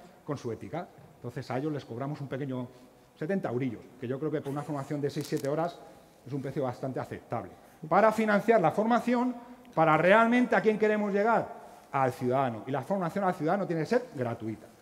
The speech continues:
En resumen, estamos ante una amenaza real, creciente y global. Todos los escalones asistenciales tenemos que hablar el mismo lenguaje, por si no luego es un caos. La muerte se produce en los diez primeros minutos,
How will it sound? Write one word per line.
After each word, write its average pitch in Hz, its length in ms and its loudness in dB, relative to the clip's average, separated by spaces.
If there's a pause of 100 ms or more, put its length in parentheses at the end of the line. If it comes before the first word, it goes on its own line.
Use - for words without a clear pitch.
(200)
En 180 180 0
resumen, 190 380 2 (120)
estamos 233 300 0
ante 220 160 2
una 208 100 4
amenaza 196 340 2
real, 220 360 4
creciente 170 400 -2
y - 20 -2
global. 190 440 2 (920)
Todos 208 380 8
los 175 160 0
escalones 190 420 0
asistenciales 190 500 0
tenemos 165 260 -2
que 147 320 -2
hablar 156 260 2
el 143 80 -2
mismo 139 320 -2
lenguaje, 190 500 0 (260)
por 139 120 -6
si - 80 -6
no 151 100 0
luego 143 160 0
es - 80 -8
un 110 160 -8
caos. 226 420 0 (1200)
La 165 120 4
muerte 226 240 4
se 208 100 0
produce 196 200 0
en 175 60 0
los 165 60 0
diez 165 120 0
primeros 147 280 0
minutos, 247 600 -2